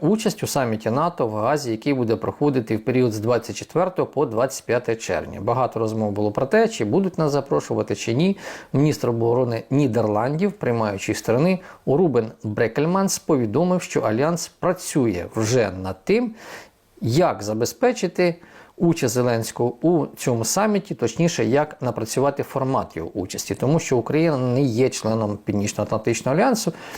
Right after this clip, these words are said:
Відтак брати участь у всіх сесіях, які там проводяться, лідеру України, ну, не зовсім буде правильно.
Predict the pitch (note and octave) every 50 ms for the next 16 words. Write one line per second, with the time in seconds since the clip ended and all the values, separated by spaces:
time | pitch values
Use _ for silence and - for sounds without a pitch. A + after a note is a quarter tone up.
0 | - - - - C#3+ C#3 C#3 - D#3 C3+ A#2 A#2 C#3+ C3+ - C#3 - D3 C3+ A2+
1 | - A#2 - - - - B2+ A#2+ - - B2 G#2+ - - C3 A#2 A#2 - A#2 F#2+
2 | G2 - - A#2 - A#2+ A2 - - B2+ E3 G#3+ B3 G#3 F3+ - - F3+ D#3+ -
3 | - - - - - - - - C3 D#3+ F3+ C#3 C3+ B2+ B2+ B2+ B2 - C3+ F3+
4 | A3+ A#3+ A3 G3 D#3+ B2+ B2+ C#3+ F#3 A3 G3 E3+ C#3 A2 C#3+ E3+ D#3+ - C#3 B2
5 | A#2 A#2+ C#3+ C3 C#3 - - - A#2 A#2 A2+ G2 E2+ D#2 E2 E2 E2